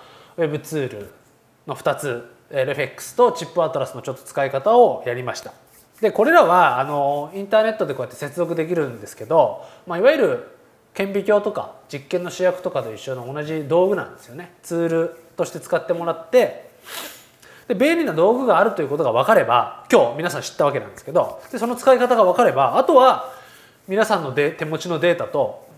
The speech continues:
皆さんの頭でその情報をどう分析して、そこから想像していくか、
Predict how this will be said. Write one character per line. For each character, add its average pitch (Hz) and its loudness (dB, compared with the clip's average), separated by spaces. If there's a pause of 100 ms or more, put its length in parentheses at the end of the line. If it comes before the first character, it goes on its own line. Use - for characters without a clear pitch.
(320)
皆 165 -2
さ 160 -6
ん 131 -6
の 117 -2
頭 147 0
で 120 -4
そ - -14
の 139 -6
情 139 2
報 147 0
を 143 0
ど 165 4
う - -18
分 139 -10
析 131 -8
し - -14
て、 127 -4
そ 139 -10
こ 143 -8
か 147 -2
ら 143 2
想 139 -4
像 131 -2
し - -14
て 131 -8
い - -8
く - -20
か、 - -12